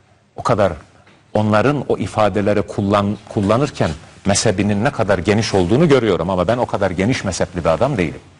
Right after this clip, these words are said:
Hazmedebilecek kadar. Onlar söyleyecek kadar geniş mezhepli. Şimdi şunu ifade edeyim.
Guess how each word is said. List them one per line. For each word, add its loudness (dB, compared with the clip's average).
Hazmedebilecek -4
kadar. -8
Onlar 2
söyleyecek -2
kadar -4
geniş -4
mezhepli. -12
Şimdi -4
şunu -2
ifade -2
edeyim. -14